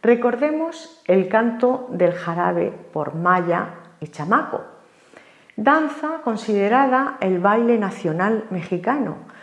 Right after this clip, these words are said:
y por supuesto la deliciosa habanera, Todas las mañanitas, uno de los mejores y más famosos cantables de la ópera,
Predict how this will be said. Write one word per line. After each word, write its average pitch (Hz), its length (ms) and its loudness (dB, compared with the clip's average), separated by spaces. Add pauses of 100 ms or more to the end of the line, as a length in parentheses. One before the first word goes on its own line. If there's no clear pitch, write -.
(220)
y 226 100 2
por 285 160 2
supuesto 294 800 0
la 185 140 4
deliciosa 165 680 2
habanera, 175 520 0 (880)
Todas 202 360 2
las 147 180 -6
mañanitas, 156 840 -4 (280)
uno 240 260 4
de 233 80 4
los 190 200 0
mejores 214 680 -4
y 208 80 -2
más 190 240 -2
famosos 190 580 -4
cantables 170 800 -4
de 147 120 -2
la 117 120 -6
ópera, - 380 -10